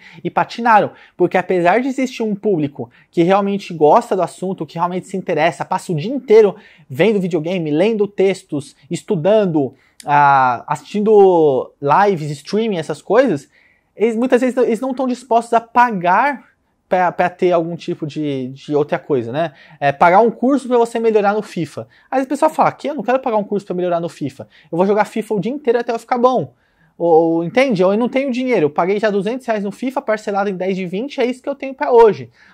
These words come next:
Ó, então, os jogos é um nicho muito difícil de acertar e poucas pessoas conseguem ganhar dinheiro vendendo produtos para gamers. Tirando, claro, produtos físicos, né? Produtos físicos vendem muito. Agora, cursos,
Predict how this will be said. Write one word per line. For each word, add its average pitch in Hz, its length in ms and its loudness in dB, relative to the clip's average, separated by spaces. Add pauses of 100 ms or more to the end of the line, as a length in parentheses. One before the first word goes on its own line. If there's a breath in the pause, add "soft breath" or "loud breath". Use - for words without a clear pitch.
Ó, 175 240 -6
então, 226 400 0
os 156 140 -2
jogos 196 560 2 (160 soft breath)
é 165 40 0
um 185 80 2
nicho 196 240 -2
muito 247 220 -4
difícil 254 640 -4
de 202 80 -2
acertar 180 440 -4
e 170 60 -2
poucas 254 340 -2
pessoas 202 440 -8
conseguem 180 420 -8
ganhar 170 240 -4
dinheiro 175 320 -4
vendendo 170 320 -6
produtos 165 480 -6
para 165 220 -4
gamers. 131 500 -8 (480 soft breath)
Tirando, 208 380 2
claro, 185 260 2
produtos 190 360 -4
físicos, 127 420 -8
né? 143 220 -6 (100)
Produtos 151 260 -8
físicos 131 320 -8
vendem 190 220 -4
muito. 233 280 -4 (280 soft breath)
Agora, 165 320 4
cursos, 196 1000 -2